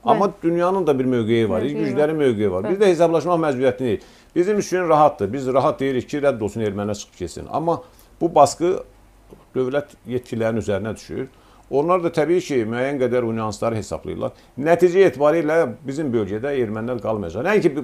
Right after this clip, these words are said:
Speaker 1: bu, bu Qarabağda. Ermənistanın özündə qalmır. Ya, ermənilər qaçıb çıxıb gedirlər. <clears throat> İndi də
Speaker 2: Hə.
Speaker 1: Laçın dəhlizi alandan sonra ermənilər tam mühasirədədir. Yəni, biz bu söz güləş-,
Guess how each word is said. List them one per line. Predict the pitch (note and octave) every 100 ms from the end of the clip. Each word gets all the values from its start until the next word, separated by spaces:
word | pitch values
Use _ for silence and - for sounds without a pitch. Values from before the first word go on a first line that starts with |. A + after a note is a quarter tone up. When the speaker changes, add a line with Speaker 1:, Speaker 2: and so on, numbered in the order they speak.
| A#2
Speaker 1:
bu, | D3 F#2+ G2+ F#2+ - D#3+ - D2+
bu | F#2+ G#2 G#2
Qarabağda. | C#3 B2 G2 E2+ D2+ - _
Ermənistanın | D3+ E3 E3 F3+ F#3+ E3
özündə | D3 F3
qalmır. | A#2+ F2+ B2+
Ya, | E3+
ermənilər | C3 B2+ C3+
qaçıb | A2+ - -
çıxıb | - -
gedirlər. | G2 D#2 - _ _
<clears throat> | G3+ D3+ D3
İndi | E3+ F#3
də | C#3
Speaker 2:
Hə. | B2+
Speaker 1:
Laçın | C#3 E3+ C#3+
dəhlizi | B2 G#2+ A2+
alandan | B2 B2+ C#3
sonra | - A2 C#3 - - -
ermənilər | D3 D#3+ D#3+ E3
tam | D#3 D3 B2+
mühasirədədir. | A2+ G2+ F#2+ E2 C#2+ - _ - - _
Yəni, | - G3+ F3
biz | F3
bu | E3+
söz | F#3+ F3+
güləş-, | D3 D#3 C#3